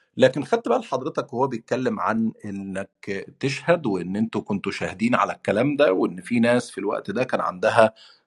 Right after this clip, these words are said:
تمن سنين وتسع سنين، وإنه ما يصحش. لكن الحقيقة، وأحمد موسى أنا دايمًا بقول عليه إن هو متآمر وهبل.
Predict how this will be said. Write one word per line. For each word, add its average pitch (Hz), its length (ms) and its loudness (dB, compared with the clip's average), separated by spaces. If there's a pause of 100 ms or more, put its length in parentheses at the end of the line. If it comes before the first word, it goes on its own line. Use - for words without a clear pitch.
(120)
تمن 117 260 4
سنين 117 380 -2
وتسع 104 420 -2
سنين، 123 500 -2
وإنه 98 360 -2
ما 92 120 -4
يصحش. 143 600 0 (520)
لكن 123 180 2
الحقيقة، 196 220 2
وأحمد 202 320 2
موسى 196 220 -2
أنا 135 180 -2
دايمًا 139 220 0
بقول 107 300 -4
عليه 98 160 -4
إن 117 80 -6
هو 120 140 -2
متآمر 135 460 -4
وهبل. 107 400 -4